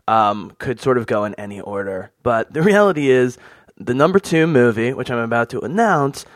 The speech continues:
after seeing it again on, uh, Blu-ray, having not seen it since it was in the theater a bunch of months ago, not only was this the clear number two for me, um, but in fact,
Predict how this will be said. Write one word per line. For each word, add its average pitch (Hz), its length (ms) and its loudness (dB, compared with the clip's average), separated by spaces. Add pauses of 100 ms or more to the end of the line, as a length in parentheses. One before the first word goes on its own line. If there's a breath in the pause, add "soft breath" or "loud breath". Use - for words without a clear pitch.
after 143 220 -4
seeing 214 340 0
it 143 100 0
again 117 600 -4
on, 117 360 -4
uh, 107 220 -4
Blu-ray, 139 680 2
having 123 320 -8
not 113 180 -6
seen 139 120 -2
it 120 120 -6
since 120 200 -14
it - 40 -10
was 92 140 -12
in 90 80 -12
the 69 100 -10
theater 131 600 -2
a 120 80 0
bunch 107 260 -6
of 120 80 -8
months 165 320 0
ago, 107 600 -4 (560 loud breath)
not 170 260 0
only 220 220 2
was 135 140 0
this 143 160 -6
the - 120 -14
clear 127 380 0
number 117 280 -2
two 135 280 2
for 151 160 -2
me, 160 260 -2 (300 soft breath)
um, 110 340 0
but 117 220 2
in 120 140 -6
fact, 117 640 -4